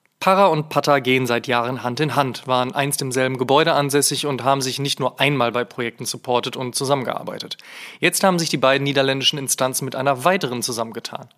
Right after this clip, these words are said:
Avant Art. Gemeinsam werden sie vom zweiundzwanzigsten bis zum vierundzwanzigsten September ein von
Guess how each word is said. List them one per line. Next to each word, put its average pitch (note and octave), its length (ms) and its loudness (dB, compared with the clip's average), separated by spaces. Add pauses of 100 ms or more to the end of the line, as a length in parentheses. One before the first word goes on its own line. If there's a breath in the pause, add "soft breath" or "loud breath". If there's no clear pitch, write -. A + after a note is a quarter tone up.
(120)
Avant D3 480 2
Art. - 400 -6 (600 loud breath)
Gemeinsam E3+ 600 4
werden C#3 180 2
sie C3+ 80 -4
vom B2 220 -6
zweiundzwanzigsten D#3+ 920 0
bis E3+ 140 0
zum E3+ 120 -2
vierundzwanzigsten C#3+ 680 -4
September C#3 540 0
ein B2+ 160 -4
von A#2 180 -6